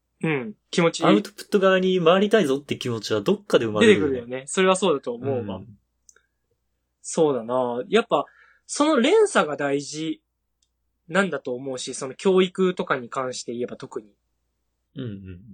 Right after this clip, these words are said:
Speaker 1: で、その、なんだ、まあ、面白い面白くないとかはあるかもしんないし、それと実際に身につくかどうかっていうのは別枠かもしんないけど、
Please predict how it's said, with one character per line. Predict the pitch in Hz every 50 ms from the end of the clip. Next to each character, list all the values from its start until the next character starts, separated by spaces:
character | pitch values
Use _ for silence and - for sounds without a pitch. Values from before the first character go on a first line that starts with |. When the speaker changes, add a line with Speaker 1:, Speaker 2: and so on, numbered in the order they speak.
| - -
Speaker 1:
で、 | 180 196 190 185 - - - - - _ _ _ _ _
そ | - - 220 214
の、 | 202 202 196 196 196 196 190 190 190 185 180 - - _ _ _ _ _ _ _ _ _ _ _ _ _ _ _ _ _
な | - 175 175
ん | 165
だ、 | 156 - - -
ま | 175 190
あ、 | 165
面 | 151 170 196 247 427
白 | 440 - - 427 494 466
い | 359
面 | - - 175 180
白 | 180 - 233 202 190
く | 175 - 156
な | 151 151 147
い | 139
と | - 139
か | - 135 127
は | 127 127 135
あ | 147
る | 147 143
か | - 131
も | 123 120
し | 113 - 139
ん | 135 135 131
な | 135 135
い | 127 120
し、 | 113 - - - - - - - - - 151 143 139 127 110 - _ _ _ _ _ _
そ | - - - 220 220
れ | 233 254
と | 247 - 285 269 240
実 | 180 - 175 - - 190
際 | 180 180
に | 180 170
身 | 165 170
に | 180 190 190
つ | 185 -
く | -
か | - 160 147
ど | 143 156 147
う |
か | 139 - 131
っ | -
て | - 135
い |
う | 127
の | 123
は | 120 110
別 | - 139 151 - - 233
枠 | 233 233 226 - -
か | - 262 247
も | 240 220
し | 208 - 196
ん | 190 190
な | 202 202
い | 196
け | 190 185 185
ど、 | 208 202 185 151 -